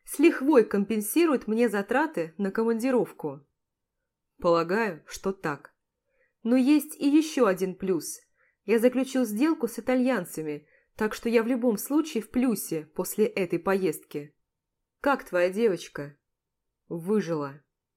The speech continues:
ответил я, сжав чашку крепче. Осознание того, что совсем скоро она перестанет быть моей, отдавалось болью в груди. «Рад это слышать. Мы в аэропорту.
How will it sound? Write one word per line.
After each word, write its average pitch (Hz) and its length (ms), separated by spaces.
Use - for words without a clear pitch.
ответил 165 540
я, 202 220
сжав 180 300
чашку 175 400
крепче. 151 640
Осознание 180 600
того, 185 260
что 180 200
совсем 170 400
скоро 175 480
она 180 220
перестанет 185 720
быть 165 240
моей, 160 500
отдавалось 180 720
болью 165 600
в 151 160
груди. 156 580
«Рад 233 400
это 185 200
слышать. 185 640
Мы 226 180
в 208 60
аэропорту. 220 760